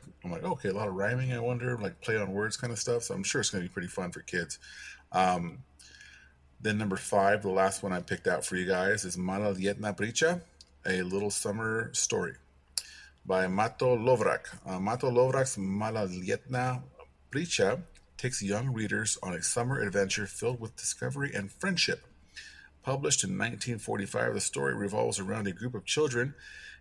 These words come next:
and their escapes during their carefree days of summer. Lovrak's wonderful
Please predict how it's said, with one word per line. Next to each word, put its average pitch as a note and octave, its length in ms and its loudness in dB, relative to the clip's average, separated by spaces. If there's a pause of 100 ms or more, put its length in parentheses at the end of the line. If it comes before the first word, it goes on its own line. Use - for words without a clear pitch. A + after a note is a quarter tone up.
and G#2 200 2
their G2+ 220 4
escapes - 640 0
during G2 380 0
their E2+ 160 -2
carefree A#2+ 540 -2
days F#2+ 340 -4
of G2 100 -4
summer. - 460 -2 (880)
Lovrak's A#2 480 4
wonderful E3 720 2